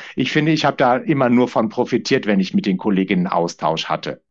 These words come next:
Und dann gibt's, ja, es gibt natürlich unterschiedliche Preise, unterschiedliche neue Geräte. Da fängt man bestimmt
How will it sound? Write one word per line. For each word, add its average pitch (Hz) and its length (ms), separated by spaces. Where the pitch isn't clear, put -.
Und 139 160
dann 139 160
gibt's, - 360
ja, 120 280
es 120 180
gibt - 240
natürlich 117 640
unterschiedliche 143 680
Preise, 143 760
unterschiedliche 143 640
neue 120 360
Geräte. 120 840
Da 113 140
fängt 147 360
man 120 460
bestimmt 185 580